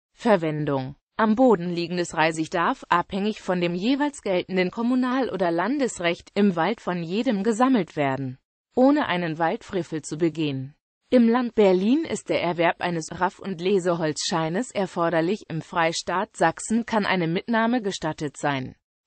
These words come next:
Reisig dient als Brennmaterial, hat allerdings keinen hohen Brennwert. Insbesondere Fichtenreisig eignet sich gut zum Feueranzünden.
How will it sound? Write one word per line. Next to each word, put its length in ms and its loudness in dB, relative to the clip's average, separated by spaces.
Reisig 400 0
dient 260 -2
als 240 -4
Brennmaterial, 1040 -2
hat 220 -6
allerdings 500 0
keinen 340 -4
hohen 240 -4
Brennwert. 680 -4
Insbesondere 840 0
Fichtenreisig 1040 0
eignet 340 -2
sich 300 -8
gut 240 -2
zum 220 0
Feueranzünden. 1040 0